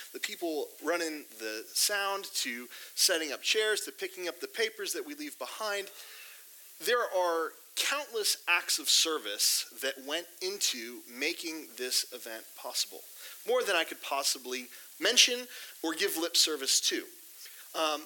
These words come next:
one of the things also that, um, I, I want to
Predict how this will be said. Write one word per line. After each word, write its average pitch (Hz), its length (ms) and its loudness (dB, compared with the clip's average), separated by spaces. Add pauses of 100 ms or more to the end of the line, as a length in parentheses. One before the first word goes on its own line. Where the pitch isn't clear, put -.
(120)
one 269 100 2
of 294 60 2
the 220 60 0
things 208 420 6 (260)
also 160 520 4 (340)
that, 123 200 0 (500)
um, 113 340 -8 (440)
I, 127 140 -2 (120)
I - 20 -2
want 143 300 -8
to 127 380 2